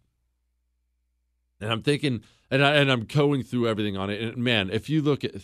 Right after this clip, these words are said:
just go look it up if you're, if you're interested in it. It's, it's awful. They say by the end, they estimate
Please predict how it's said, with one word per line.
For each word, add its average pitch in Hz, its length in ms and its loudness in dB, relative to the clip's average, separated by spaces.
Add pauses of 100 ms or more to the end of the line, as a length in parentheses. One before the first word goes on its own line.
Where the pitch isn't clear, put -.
(420)
just 196 260 -4
go 185 140 2
look 143 280 0
it 107 120 0
up 101 200 0
if 95 140 -6
you're, 101 140 -6
if 95 160 -6
you're 95 160 -2
interested 90 460 -8
in 80 120 -8
it. 80 140 -8
It's, 107 200 -6
it's 123 220 -6
awful. 95 300 -4
They 117 180 -2
say 147 320 -2
by 131 220 -2
the 113 200 -2
end, 117 240 -2
they 120 200 -2
estimate 117 580 -2